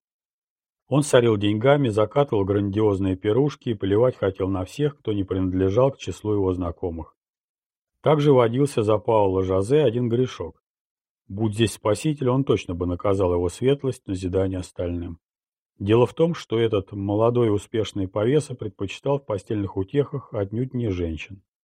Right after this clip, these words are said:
Герцог де Вольга интересовался мужчинами. Об этом знали все, включая короля и, конечно же, церковь. Последняя подобные слабости очень не одобряла.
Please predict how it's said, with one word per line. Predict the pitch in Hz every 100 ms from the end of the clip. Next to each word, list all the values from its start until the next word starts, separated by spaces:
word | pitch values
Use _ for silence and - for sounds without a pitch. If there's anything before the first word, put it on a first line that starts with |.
| _ _ _ _ _ -
Герцог | 98 127 - 123 120
де |
Вольга | 131 156 151 143
интересовался | 139 117 - 104 104 95 -
мужчинами. | 95 98 - 92 87 85 90 _ _ _ _ _ _ -
Об | 101 110
этом | 107 101
знали | 107 101 95
все, | - 151 151
включая | - 98 - 95
короля | - 98 95 120 143
и, |
конечно | - 90 98 107 104
же, | 101
церковь. | 101 - 80 - 95 _ _ _ _ _ _ -
Последняя | 104 - 156 165 143 131
подобные | 120 - 113 113 101 98 98 98 92 95
слабости | - 131 160 175 90 - - 101 101
очень | 113 120 147 147 151 143
не | 143
одобряла. | 143 156 139 98 85 85